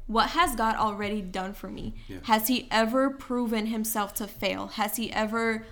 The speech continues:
Speaker 1: let me down? No. So what makes me think that he's gonna start doing that now?
Speaker 2: Right.
Speaker 1: You know, like, we were talking about this, this week, that, like, as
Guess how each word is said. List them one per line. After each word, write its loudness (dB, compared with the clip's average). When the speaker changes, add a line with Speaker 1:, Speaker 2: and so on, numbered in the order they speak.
Speaker 1:
let 2
me 4
down? -2
No. 2
So 0
what 0
makes 0
me 0
think -2
that -8
he's -2
gonna -6
start -6
doing -4
that -8
now? -4
Speaker 2:
Right. -6
Speaker 1:
You 2
know, 2
like, -4
we 0
were 0
talking -2
about 0
this, -4
this -2
week, -4
that, -4
like, -4
as 2